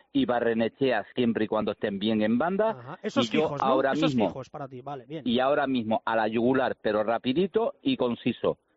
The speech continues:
Speaker 1: Carrera al primer equipo. Minutos para Carrera.
Speaker 2: Joder, pero titular Carrera, Alfredo, ¿en serio me
Speaker 1: Sí,
Speaker 2: estás
Speaker 1: sí,
Speaker 2: hablando?
Speaker 1: pero sin lugar,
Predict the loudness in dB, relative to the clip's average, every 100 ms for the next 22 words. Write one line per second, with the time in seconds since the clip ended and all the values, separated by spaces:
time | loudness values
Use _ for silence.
0 | _ -4 0 0 0 -2 -2 -4 0 0
1 | 2 0 -2 -2 -2 -4 -2 0 2 0
2 | -2 -2 0 2 2 2 0 0 -6 -10
3 | -6 -4 -6 -8 -8 0 0 2 2 4
4 | 2 0 -2 -4 -4 -6 -6 -2 0 0
5 | -4 -2 0 0 0 2 2